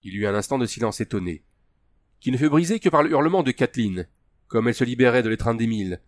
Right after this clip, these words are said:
pour se ruer auprès d'Andrew. Andrew se leva.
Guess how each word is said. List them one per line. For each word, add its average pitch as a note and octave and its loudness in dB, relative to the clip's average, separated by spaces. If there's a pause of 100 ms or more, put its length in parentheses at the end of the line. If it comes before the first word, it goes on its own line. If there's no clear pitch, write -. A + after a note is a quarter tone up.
(140)
pour D#3+ -6
se - -2
ruer C#3+ 0
auprès A#2 -6
d'Andrew. F#2 -8 (1000)
Andrew G2+ -6
se - -10
leva. G2 -4